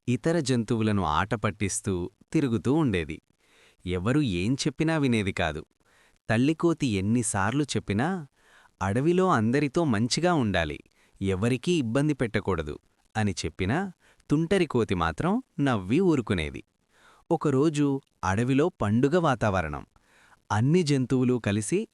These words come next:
అడవిని శుభ్రం చేయాలని నిర్ణయించుకున్నాయి. ఏనుగు చెట్లు పడేసింది, జింకలు ఆకులు సర్దాయి, పక్షులు చిలిపిగా పాటలు పాడాయి.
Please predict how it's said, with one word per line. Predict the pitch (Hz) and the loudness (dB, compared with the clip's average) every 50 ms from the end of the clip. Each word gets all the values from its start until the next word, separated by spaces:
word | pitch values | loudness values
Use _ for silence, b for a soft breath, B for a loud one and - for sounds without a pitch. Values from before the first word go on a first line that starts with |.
| _ _ | _ _
అడవిని | - 104 107 131 151 170 170 165 | -2 0 2 2 2 2 2 0
శుభ్రం | 139 - - 110 101 104 131 165 175 | 0 -2 -2 -2 0 0 0 0 0
చేయాలని | 160 - 120 107 98 95 92 92 107 151 | 0 0 0 0 2 0 0 0 0 0
నిర్ణయించుకున్నాయి. | 185 190 180 170 147 151 143 127 110 95 - - - 87 80 76 69 65 - - b b b b b b b b b b b | 2 2 0 2 2 0 2 0 0 -2 -4 -4 -4 -4 -4 -4 -6 -8 -10 -14 b b b b b b b b b b b
ఏనుగు | - 92 104 117 123 131 123 110 | -4 0 0 2 2 2 2 0
చెట్లు | 110 - - - 85 - - 104 | -2 -2 -4 -6 -8 -4 -4 -4
పడేసింది, | 98 - 107 104 110 117 107 - 127 123 131 156 185 233 b b b b b b b b - | -2 0 0 0 0 0 0 0 0 0 2 0 0 -2 b b b b b b b b -8
జింకలు | 120 110 131 131 135 123 - 143 175 208 220 | -2 0 0 0 0 0 2 2 2 4 4
ఆకులు | 175 143 143 143 - 139 147 | 4 2 2 2 2 0 0
సర్దాయి, | 123 - 113 95 87 82 87 85 78 65 55 - b b b b b b b b _ - | 0 0 -2 -4 -2 -2 -2 -2 -2 -4 -8 -14 b b b b b b b b _ -2
పక్షులు | 113 110 - - - 185 170 151 143 143 156 170 _ _ - | 0 0 0 0 2 2 4 4 2 2 0 -4 _ _ -4
చిలిపిగా | - 143 135 151 139 147 127 110 123 135 | -2 0 0 2 0 0 0 2 0 0
పాటలు | - - 170 165 165 165 156 143 | 0 0 0 0 2 2 0 0
పాడాయి. | - - 98 90 85 80 76 73 64 | 2 2 0 0 0 -2 -4 -4 -6